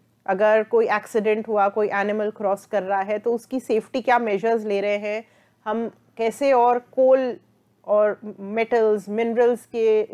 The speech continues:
एरिया में, लाइफ इंश्योरेंस के एरिया में बहुत न्यूज़पेपर आर्टिकल्स आते हैं। तो हम एक कोलाज बना सकते हैं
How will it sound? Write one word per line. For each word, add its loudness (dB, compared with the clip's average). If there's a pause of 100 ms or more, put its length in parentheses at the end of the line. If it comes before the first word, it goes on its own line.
एरिया -2
में, -6
लाइफ 0
इंश्योरेंस -4
के -2
एरिया -2
में -8 (360)
बहुत 0
न्यूज़पेपर 0
आर्टिकल्स -2
आते -4
हैं। -10 (360)
तो 4
हम -2
एक -2
कोलाज 2
बना -2
सकते -8
हैं -8